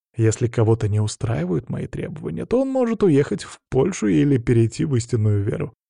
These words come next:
Я всегда оставляю людям выбор. Лютеран и кальвинистов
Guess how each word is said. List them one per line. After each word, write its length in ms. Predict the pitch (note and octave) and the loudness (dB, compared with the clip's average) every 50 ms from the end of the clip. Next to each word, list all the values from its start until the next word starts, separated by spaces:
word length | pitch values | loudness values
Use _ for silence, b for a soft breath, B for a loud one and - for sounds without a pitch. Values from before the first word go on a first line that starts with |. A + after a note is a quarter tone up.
| _ _ _ _ _ _ _ _ _ | _ _ _ _ _ _ _ _ _
Я 180 | - A#2 A#2 A#2 | 2 4 4 4
всегда 280 | A2+ - A#2+ A2 A2+ A#2+ | 4 2 0 2 2 2
оставляю 440 | A#2+ A#2+ D#3 D3 D3 C#3+ C3 B2+ | 2 2 2 4 4 4 4 4
людям 340 | A2+ G#2+ G#2+ G#2 G#2+ G2 G2 | 4 4 2 0 -2 -2 -4
выбор. 320 | G2 - C3+ B2 - - - _ _ _ _ _ _ _ _ _ | -4 -6 -8 -8 -10 -12 -14 _ _ _ _ _ _ _ _ _
Лютеран 540 | - A2 A2+ A#2+ A#2 A#2+ C3+ C3+ D3 D3+ D#3 | 2 4 4 4 4 4 4 4 2 2 0
и 160 | - - D#3 | -2 -4 -6
кальвинистов 800 | - - D3+ C#3 C3 C3 C#3+ C#3+ D3+ D3 - - - C#3 - - | -2 0 0 0 0 0 -2 -2 -2 -4 -2 -2 -4 -4 -4 -6